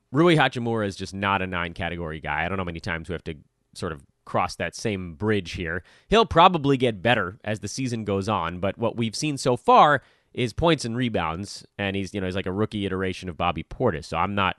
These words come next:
I'm not into it. Thomas Bryant looks good. No defensive stats in this one, but the percentages are always gonna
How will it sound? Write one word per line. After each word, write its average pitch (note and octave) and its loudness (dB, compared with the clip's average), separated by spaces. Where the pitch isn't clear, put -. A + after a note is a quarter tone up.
I'm G2+ -2
not F#2+ -2
into E2 -4
it. - -14
Thomas E3+ 4
Bryant F3 6
looks E3+ 0
good. D#3+ 6
No F3+ 2
defensive D#3+ 0
stats G#2 2
in G#2 -10
this G2+ -4
one, A2+ -2
but G#2 0
the G2 -4
percentages A2+ 0
are G#2 0
always A2 4
gonna F#2 -4